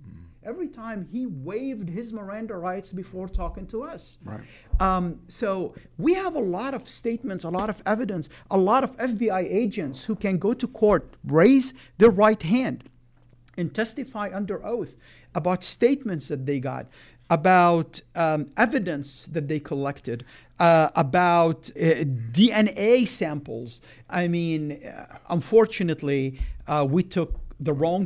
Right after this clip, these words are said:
Speaker 1: path on this, and that's
Speaker 2: All right.
Speaker 1: why real justice hasn't been served.
Speaker 2: Okay, so we're almost out of time, but very quickly, what do we do now? What should be done?
Speaker 1: On what?
Speaker 2: Uh, uh, with, with <laughs> all these high-level detainees in Gitmo,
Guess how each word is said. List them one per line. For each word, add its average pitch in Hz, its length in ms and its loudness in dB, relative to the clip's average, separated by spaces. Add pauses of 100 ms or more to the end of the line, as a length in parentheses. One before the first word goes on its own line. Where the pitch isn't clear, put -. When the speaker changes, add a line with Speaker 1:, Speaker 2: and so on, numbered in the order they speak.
(120)
Speaker 1:
path 165 380 -6
on 139 160 -8
this, 131 320 -8
and 147 140 -8
that's 156 200 -2
Speaker 2:
All 180 60 -2
right. 147 80 -2
Speaker 1:
why 143 180 2
real 143 320 -4
justice 127 560 -4
hasn't 127 260 -6
been 127 120 -2
served. 175 380 -2
Speaker 2:
Okay, 170 240 -2
so 160 240 -2 (100)
we're 156 220 -2
almost 185 340 2
out 175 120 2
of 151 100 0
time, 160 300 0
but 135 100 -2
very 156 220 -4
quickly, 143 400 -4
what 139 320 -2
do 202 80 4
we 160 160 2
do 131 240 0
now? 110 280 -6
What 135 280 -4
should 113 320 -6
be 127 140 -6
done? 120 380 -10
Speaker 1:
On 156 160 2
what? 160 260 -2 (100)
Speaker 2:
Uh, 147 200 -2
uh, 160 200 -4
with, 147 400 -2
with 143 300 -2
<laughs> 139 60 2
all 180 240 4
these 156 320 0
high-level 156 600 -2
detainees 156 720 -4
in 165 240 -2
Gitmo, 127 500 -2